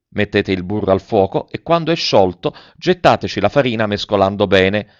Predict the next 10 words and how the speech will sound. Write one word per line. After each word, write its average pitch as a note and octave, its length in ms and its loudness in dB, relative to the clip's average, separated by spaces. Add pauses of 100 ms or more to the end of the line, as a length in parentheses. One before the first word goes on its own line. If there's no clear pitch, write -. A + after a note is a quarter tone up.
(400)
Poi F#2+ 280 2
versateci A#2 640 0
il F#2+ 100 -2
latte F#2 340 2
caldo F#2+ 560 2
a G#2 180 -2
poco G2+ 380 -2
per G#2 180 -4
volta, F2+ 580 0 (120)
salatela F#2+ 720 2